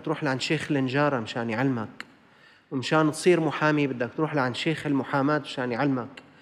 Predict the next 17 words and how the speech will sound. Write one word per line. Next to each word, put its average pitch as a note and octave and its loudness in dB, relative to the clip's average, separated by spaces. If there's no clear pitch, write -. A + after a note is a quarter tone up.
ومشان G3+ 6
تصير G#3 4
مسلم D3 2
إسلامك E3+ 2
حقيقي، C#3 2
مو D#3+ 2
إسلام D#3 2
بس - -2
مزور C3 6
تبع A#2 0
الهوية. A#2+ 2
هلأ C3+ 4
إذا C3+ 0
واحد C#3 2
ما D3+ 4
كان C#3+ 0
طبيب D3 0